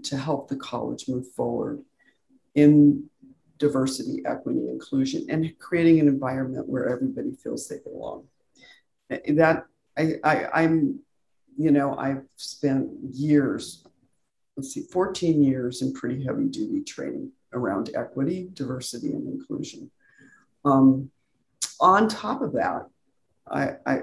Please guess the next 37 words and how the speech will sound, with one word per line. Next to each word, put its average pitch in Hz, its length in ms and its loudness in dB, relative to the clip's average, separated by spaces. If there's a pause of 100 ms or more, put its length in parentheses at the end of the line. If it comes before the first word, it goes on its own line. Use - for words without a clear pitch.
(120)
got 135 180 -4
the 135 100 -6
financial 135 560 0
skill 127 340 -10
set 127 360 -8 (360)
to 160 100 -8
help 131 420 -8 (400)
the 143 60 -10
college. 127 680 -8 (580)
I 156 140 2
also, 143 640 0
if 143 200 -6
we 135 120 0
choose 135 360 0
to 135 60 -6
go 135 160 0
with 135 140 -4
a - 20 -2
bond, 123 500 -6 (380)
I 131 120 -2
have 131 260 -2
the 123 60 -8
bond 120 420 -6
background. - 640 -8 (720)
When 151 260 2
I 170 120 4
applied 180 420 2
here 165 180 0
before, 139 760 -6 (1300)
I 147 320 4
knew 143 760 0
that 143 200 -4
there 143 100 -2
was 131 240 -6
a 127 160 -8 (240)
very 143 400 4
good 139 520 -4